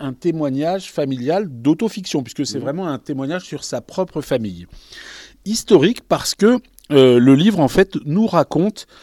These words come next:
Speaker 1: euh, eh bien, le, le parcours de Jeanne d'Arc, alors qu'on connaît, mais elle le revisite, hein, euh, le parcours de Jeanne d'Arc, donc depuis, euh, la révélation, donc, divine, de sa mission divine pour libérer le royaume de France et aller proposer ses services au roi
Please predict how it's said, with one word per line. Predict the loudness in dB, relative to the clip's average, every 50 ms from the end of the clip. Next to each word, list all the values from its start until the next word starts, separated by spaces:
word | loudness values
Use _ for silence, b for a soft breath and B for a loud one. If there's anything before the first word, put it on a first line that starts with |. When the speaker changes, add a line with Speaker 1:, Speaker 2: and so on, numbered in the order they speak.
| b b b b
Speaker 1:
euh, | 0 0 2 2 2 0 0 -2 -2 -4 -4 -2
eh | -2 0
bien, | 2 4 4 4
le, | 6 4 4 4
le | 2 0 0
parcours | 0 -2 -4 -2 -2 0 0 2
de | 2 2
Jeanne | 2 4 2 2 4
d'Arc, | 4 2 2 0 -2 -6
alors | -6 -6 -6 -6
qu'on | -8 -10 -6 -2
connaît, | 0 0 2 2 0 -4 -4
mais | -4 -2 -2 0
elle | 0 -2 -2 -2
le | 0 0 0 2 0 0
revisite, | 0 0 0 -2 -2 -2 -4 -6 -4 -4 -6 -4 -4
hein, | -6 -6 -6 B B B B B B B
euh, | -2 -2 0 2
le | 2 2 2
parcours | 2 0 -2 -2 -2 -6 -4 -2
de | -2 -2
Jeanne | -2 -2 -4 -2
d'Arc, | -4 -4 -4 -6
donc | -6 -6 -6 -4 -4
depuis, | -4 -4 -4 -6 -8 -8 -6 -4 -4 -6 -6 _ _ _ _ -10
euh, | -4 -2 -2 0 0
la | 2 2 2
révélation, | 2 2 2 2 2 2 2 0 0 -2 -4 -6 -4 -2 -2 -2
donc, | -4 -4 -4 -6 -6 -6 -6 -6
divine, | -6 -6 -6 -6 -6 -4 -4 -4 -2 -2 -2 -2
de | 0 0
sa | 0 0 -2 -2
mission | -2 -4 -4 0 2 2 2 2
divine | 0 -2 -4 -4 -4 -4 -4 -6
pour | -6 -6 -4
libérer | -4 -4 -2 0 -2 0 0 -2 -2
le | -2 -2
royaume | -2 -2 -2 -2 -2 -4 -6 -6
de | -8 -8
France | -10 -8 -8 -8 -8 -8 -10 -12
et | -10 -8 -6
aller | -4 -4 -2 -4 -4 -6 B B B B B B B B B _ _ -16 -14 -12 -6
proposer | -2 -2 -2 0 2 0 0 0 0 -4
ses | -4 -6 -6
services | -2 0 0 0 2 0 -2 -4 -6 -8 -6
au | -4 -4 -4
roi | -2 -2 0 2 2 2 2